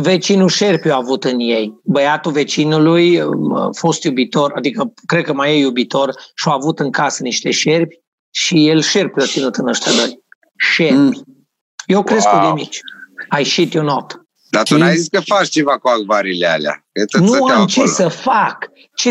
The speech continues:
Speaker 1: nu am numai dacă ceva
Speaker 4: Trebuie să mă gândesc ce
Speaker 1: decorațiune.
Speaker 4: se mai poate face decorațiune de acvariu.
Speaker 1: Idee de, cu două acvarii enorme.
Speaker 2: Se poate
Speaker 1: Două
Speaker 2: face
Speaker 1: acvarii.
Speaker 2: terarium din ăla.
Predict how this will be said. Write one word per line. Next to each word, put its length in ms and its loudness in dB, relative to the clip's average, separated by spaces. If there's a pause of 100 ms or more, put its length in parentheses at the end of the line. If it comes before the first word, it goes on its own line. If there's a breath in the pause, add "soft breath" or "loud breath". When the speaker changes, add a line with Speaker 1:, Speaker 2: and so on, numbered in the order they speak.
(120)
Speaker 1:
nu 200 4
am 140 0
numai 240 4
dacă 200 -2 (320)
ceva 320 0
Speaker 4:
Trebuie 40 2
să 160 2
mă 100 2
gândesc 320 2
ce 60 2
Speaker 1:
decorațiune. 260 2
Speaker 4:
se 60 0
mai 260 0
poate 360 -2
face 300 -2
decorațiune 760 -2
de 120 0
acvariu. 320 4 (120)
Speaker 1:
Idee 300 2
de, 200 0
cu 120 0
două 280 2
acvarii 520 0
enorme. 320 0
Speaker 2:
Se 60 -2
poate 280 0
Speaker 1:
Două 200 2
Speaker 2:
face 180 0
Speaker 1:
acvarii. 220 2
Speaker 2:
terarium 580 4
din 200 2
ăla. 420 0